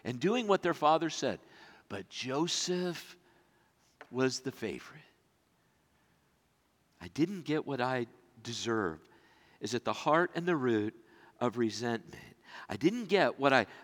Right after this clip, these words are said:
thought I had coming. People keep demanding more in me, and I'm not recognized, I'm not compensated, I'm not appreciated. And resentment is this slow,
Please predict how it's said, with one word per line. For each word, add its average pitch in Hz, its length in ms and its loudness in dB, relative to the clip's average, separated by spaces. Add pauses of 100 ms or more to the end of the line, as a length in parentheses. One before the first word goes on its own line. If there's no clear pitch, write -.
(100)
thought 190 240 10
I 135 80 10
had 127 280 6 (280)
coming. 101 500 -2 (560)
People 220 260 8
keep 220 280 -2
demanding 170 440 6
more 262 280 8
in 165 60 0
me, 156 180 6
and 156 280 2
I'm 185 200 8
not 165 180 10
recognized, 165 560 6
I'm 165 140 8
not 147 180 8
compensated, 151 640 6
I'm 151 140 8
not 127 160 10
appreciated. 139 720 4 (320)
And 165 120 4
resentment 202 480 6
is 180 140 10
this 147 180 6 (220)
slow, 214 1160 10